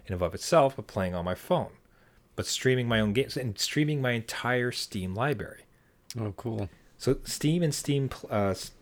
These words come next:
Speaker 1: Steam streaming is an entirely free app, just works with your computer. So you're not paying for anything else. I'm just streaming my own games in my own house to my device.
Speaker 2: Yeah, yeah, yeah.
Speaker 1: And the question is, like, "Well, why don't you just, like, sit on your laptop?" It's like, well, one of the,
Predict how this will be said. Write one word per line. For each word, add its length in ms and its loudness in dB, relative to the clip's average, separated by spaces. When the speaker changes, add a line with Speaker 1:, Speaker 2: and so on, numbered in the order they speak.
Speaker 1:
Steam 420 -2
streaming 560 0
is 140 0
an 80 4
entirely 420 4
free 260 -2
app, 300 2
just 300 0
works 420 0
with 240 0
your 80 2
computer. 600 -4
So 120 0
you're 60 6
not 120 2
paying 240 0
for 100 0
anything 260 2
else. 200 -2
I'm 100 -4
just 160 -4
streaming 400 0
my 140 2
own 200 0
games 520 -2
in 140 2
my 160 2
own 160 -2
house 480 -4
to 120 0
my 140 0
device. 480 -8
Speaker 2:
Yeah, 280 4
yeah, 120 -6
yeah. 220 -6
Speaker 1:
And 120 4
the 60 4
question 280 6
is, 60 4
like, 100 4
"Well, 180 6
why 140 4
don't 100 0
you 80 -4
just, 220 -4
like, 300 0
sit 260 -2
on 160 2
your 360 4
laptop?" 500 -2
It's 100 -2
like, 80 2
well, 140 6
one 100 4
of 80 4
the, 200 4